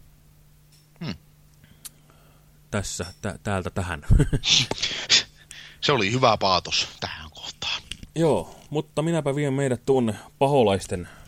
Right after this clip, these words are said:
Speaker 2: paholaisten paikkeille, jossa, niin, jo seitsemässä kymmenissä oleva Lou Lamoriello kasaa jälleen savuaville raunioille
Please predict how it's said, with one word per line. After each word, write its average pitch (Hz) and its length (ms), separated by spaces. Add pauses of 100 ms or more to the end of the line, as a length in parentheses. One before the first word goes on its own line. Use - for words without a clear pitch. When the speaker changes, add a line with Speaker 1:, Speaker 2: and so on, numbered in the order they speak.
(260)
Speaker 2:
paholaisten 98 640 (1500)
paikkeille, 101 840 (120)
jossa, 104 380 (1200)
niin, 104 460 (280)
jo 110 280
seitsemässä 110 600
kymmenissä 104 520
oleva 95 300
Lou 101 220
Lamoriello 95 640 (180)
kasaa 98 500 (600)
jälleen 117 460
savuaville 95 560
raunioille 92 640